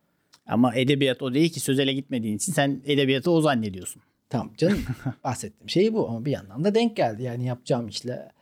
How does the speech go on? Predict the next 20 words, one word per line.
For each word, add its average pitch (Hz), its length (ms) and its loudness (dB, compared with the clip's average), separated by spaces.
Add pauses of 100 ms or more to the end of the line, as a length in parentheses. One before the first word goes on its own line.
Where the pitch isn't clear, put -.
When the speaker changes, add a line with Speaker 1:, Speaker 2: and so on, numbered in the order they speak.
(260)
Speaker 2:
belki 143 420 2
ilintili 156 440 4
bir 127 60 -2
şekilde 120 600 0 (100)
bir 165 280 2
denk 160 220 2
geliş. 120 200 -2
Aslında 135 380 0
içsel - 460 0
olarak 143 380 4
oraya 139 200 4
gidişim 131 520 -2 (340)
devam 170 260 6
etmiş - 400 -4 (300)
bayağı 120 260 2
bir 104 80 -6
yıl. 101 80 -12 (840)
Speaker 1:
Aynen. 160 460 4
Arkadaşlar 147 800 0
okuyun, 135 480 2